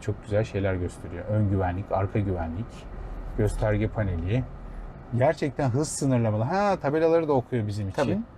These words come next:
Speaker 1: Ee, buradan bakıyorsunuz U S B girişlerimiz var. İki tane. Sanırım burası bir kablosuz şarj ünitesi.
Speaker 2: Evet, şarj
Speaker 1: Değil mi
Speaker 2: ünitesi.
Speaker 1: abi? Doğru görüyorum. Onun dışında ne var?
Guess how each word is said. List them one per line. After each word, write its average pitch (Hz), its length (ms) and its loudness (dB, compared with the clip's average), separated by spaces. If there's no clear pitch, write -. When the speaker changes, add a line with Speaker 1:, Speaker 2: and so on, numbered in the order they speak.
Speaker 1:
Ee, 135 560 4
buradan 185 400 4
bakıyorsunuz 180 760 2
U 170 200 8
S - 160 -6
B 220 60 0
girişlerimiz 185 880 2
var. 151 200 8
İki 147 260 -8
tane. 147 260 4
Sanırım 185 420 0
burası 180 240 2
bir 190 80 2
kablosuz 180 680 4
şarj 180 400 8
ünitesi. 127 220 2
Speaker 2:
Evet, 127 120 8
şarj 143 180 8
Speaker 1:
Değil 107 100 0
mi 190 40 0
Speaker 2:
ünitesi. 117 220 2
Speaker 1:
abi? 110 220 -4
Doğru 117 300 4
görüyorum. 82 420 -4
Onun 160 280 2
dışında 160 360 0
ne 147 120 4
var? 156 160 6